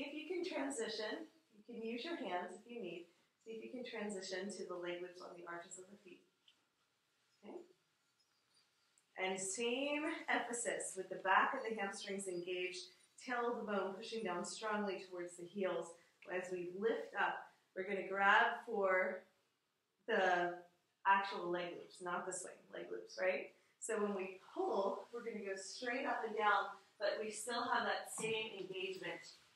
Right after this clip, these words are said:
where the feet are pushing in strongly, and that's gonna allow us to arch and open, arch and open. So you feel the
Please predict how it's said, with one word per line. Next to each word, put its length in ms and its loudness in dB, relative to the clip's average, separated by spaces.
where 240 0
the 100 -6
feet 360 -4
are 180 -4
pushing 300 -4
in 160 -4
strongly, 760 0
and 120 -2
that's 240 -2
gonna 360 0
allow 300 4
us 260 -4
to 140 -2
arch 520 0
and 100 -4
open, 280 -4
arch 300 -6
and 100 -10
open. 200 -14
So 80 -14
you 140 -12
feel 120 -8
the 80 -10